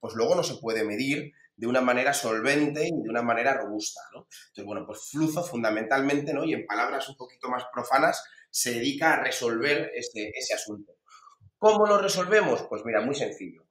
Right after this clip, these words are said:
Tradicionalmente, el mercado mide cada medio de diferente manera. Pues, por ejemplo, la televisión se mide, eh, a través de los famosos audímetros, ¿no? Que hay una muestra,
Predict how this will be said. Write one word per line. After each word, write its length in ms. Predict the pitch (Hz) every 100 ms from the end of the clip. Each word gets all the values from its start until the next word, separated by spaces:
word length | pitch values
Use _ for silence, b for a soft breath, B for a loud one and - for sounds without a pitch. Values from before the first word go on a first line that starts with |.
| _
Tradicionalmente, 880 | 117 120 131 151 175 202 214 180 190
el 100 | 135
mercado 640 | 120 - 170 180 180 - _ -
mide 300 | 139 175 190
cada 260 | 185 175
medio 300 | 175 180 180
de 120 | 185 139
diferente 500 | 135 131 139 - 107
manera. 420 | 95 95 135 - -
Pues, 140 | 104 107
por 120 | 107
ejemplo, 380 | - 95 - _ b b _
la 180 | 110 110
televisión 500 | 107 107 107 135 147
se 200 | 147 139
mide, 560 | 151 175 190 190 - _
eh, 120 | - 117
a 100 | 113
través 260 | 107 127
de 80 | 143
los 140 | 143
famosos 340 | 127 120 131 131
audímetros, 580 | 110 117 104 90 _ -
¿no? 220 | 151 214
Que 80 | -
hay 100 | 98
una 160 | 101 98
muestra, 500 | 131 175 - 175